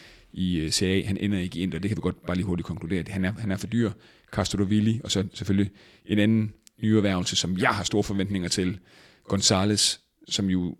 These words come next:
har sådan et expected, øh, goal i sidste sæson, godt nok for, øh,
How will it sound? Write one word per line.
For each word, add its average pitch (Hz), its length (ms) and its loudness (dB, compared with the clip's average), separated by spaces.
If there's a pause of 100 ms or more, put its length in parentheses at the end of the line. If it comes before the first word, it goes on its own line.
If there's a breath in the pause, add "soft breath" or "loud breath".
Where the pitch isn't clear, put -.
(100)
har 107 160 -2
sådan 98 160 0
et 87 120 -4
expected, - 640 -4
øh, 85 120 -2
goal 95 400 4
i - 20 -2
sidste - 240 -2
sæson, 92 320 -2
godt 98 180 -2
nok 90 160 0
for, 80 220 -4
øh, 67 100 -6